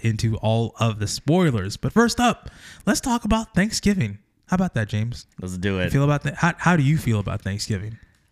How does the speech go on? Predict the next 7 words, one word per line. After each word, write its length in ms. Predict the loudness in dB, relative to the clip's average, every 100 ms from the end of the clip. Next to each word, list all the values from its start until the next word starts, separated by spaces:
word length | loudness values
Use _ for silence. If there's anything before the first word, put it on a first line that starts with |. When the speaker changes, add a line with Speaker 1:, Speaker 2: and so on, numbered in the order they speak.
| _ _ _ _
Speaker 2:
I, 440 | -2 0 2 0 -2 _ _ _ _ _ _
I 140 | 0 0
didn't 300 | 2 0 -2
celebrate 640 | 0 0 0 0 0 0
Thanksgiving 540 | 0 -4 -2 -2 -2 -4
probably 380 | -4 -4 -2 0
until 680 | -2 -4 -4 -2 -4 -6 -8